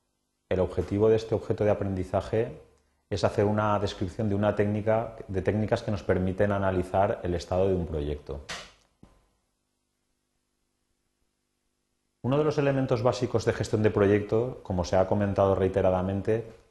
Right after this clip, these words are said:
es saber si nuestro proyecto se está desarrollando de acuerdo con el plan previsto o nos estamos desviando del plan por alguna razón. Entonces,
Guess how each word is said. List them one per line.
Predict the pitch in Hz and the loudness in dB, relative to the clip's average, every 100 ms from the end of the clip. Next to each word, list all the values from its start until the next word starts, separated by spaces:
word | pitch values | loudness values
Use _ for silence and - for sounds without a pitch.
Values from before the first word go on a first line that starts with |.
| _ | _
es | 101 | -2
saber | - 117 120 127 135 - - | 4 6 6 4 0 -6 -14
si | - 98 | -4 -2
nuestro | 92 - 92 | 0 0 2
proyecto | 98 98 113 | 4 4 2
se | 110 | 0
está | - | 2
desarrollando | 110 113 107 107 104 | 2 2 4 2 4
de | 92 | 2
acuerdo | 87 92 101 | 2 2 2
con | 107 104 | 2 0
el | 98 | 0
plan | 104 98 | 0 0
previsto | 101 101 127 - 131 180 - _ _ _ _ _ - | 0 -2 -2 -6 -6 -6 -12 _ _ _ _ _ 4
o | 98 98 98 | 6 6 6
nos | 95 | 4
estamos | - 120 135 131 | 2 4 4 4
desviando | 107 107 101 101 | 4 4 4 4
del | 95 92 | 4 4
plan | 98 98 107 110 | 4 4 2 2
por | 107 | 4
alguna | 92 87 80 | 4 2 0
razón. | 78 - 120 82 76 | -2 -2 -4 -6 -8
Entonces, | 85 90 113 - | -6 -2 -4 -4